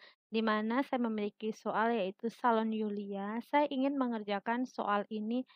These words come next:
dalam komputer akuntansi menggunakan program Mayop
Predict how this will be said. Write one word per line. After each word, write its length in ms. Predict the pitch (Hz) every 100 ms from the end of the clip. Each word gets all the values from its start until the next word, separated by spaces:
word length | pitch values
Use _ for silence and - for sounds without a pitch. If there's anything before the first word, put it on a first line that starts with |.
| _ _ _ _
dalam 480 | 220 240 262 285 277
komputer 480 | 226 220 208 196 190
akuntansi 480 | - - 196 196
menggunakan 640 | 277 233 190 185 185 214 233
program 480 | - 185 196 196 196
Mayop 240 | 208 240